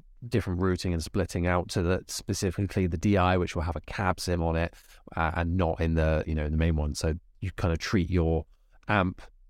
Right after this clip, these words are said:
sound and your D I sound totally separately. So, yeah, that's great advice,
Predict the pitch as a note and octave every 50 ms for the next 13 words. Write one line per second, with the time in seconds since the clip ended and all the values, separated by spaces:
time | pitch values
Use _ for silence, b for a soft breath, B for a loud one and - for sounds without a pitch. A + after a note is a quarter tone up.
0 | - - - - E2+ D#2+ D#2+ D#2+ D#2 D#2 D#2 D#2 - E2 F2 E2+ E2 D#2+ D#2+ D#2+
1 | D#2+ D#2+ D#2 - - - - - G2 E2+ D#2+ E2 D#2+ - - E2+ D2+ D2 D2 -
2 | - E2 D2 - - - - D#2+ - - - - - - - - - D#2+ D2+ D#2
3 | - - - - - - - - - - _ - - - F#2 F2+ D2+ C#2+ - -
4 | - - G#2+ F2+ - - - - - - - - A#2+ G#2+ F#2 F2 E2 G#2+ A2+ G#2
5 | - -